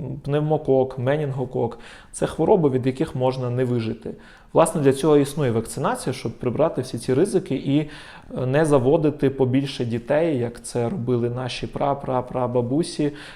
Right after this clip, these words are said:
коли було вісім дітей, десять дітей, і хтось там не виживав, і зазвичай це були ці хвороби. Е, тому вакцини — це дуже добре. Е, з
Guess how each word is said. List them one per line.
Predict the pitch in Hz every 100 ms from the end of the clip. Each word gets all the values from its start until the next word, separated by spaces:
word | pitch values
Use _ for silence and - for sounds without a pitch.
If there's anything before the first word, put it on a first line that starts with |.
| -
коли | - 120
було | 117 120 117
вісім | 156 180 160 131
дітей, | 131 127 127
десять | 143 - 135
дітей, | 127 127 127 120
і |
хтось | 117 - 143
там | - 117
не | 123
виживав, | 120 117 120 139 202 196
і | 127
зазвичай | 117 117 127 - 175
це | -
були | 120 120 120
ці | -
хвороби. | 117 - 120 180 - - - - - - - - -
Е, | 233 117 113 110 -
тому | 139 180 226 - - - - - 131
вакцини — | 127 - 185 151
це | -
дуже | 120 135 208
добре. | - - - - - - - - - 226 240
Е, | 120 117
з | 113 - -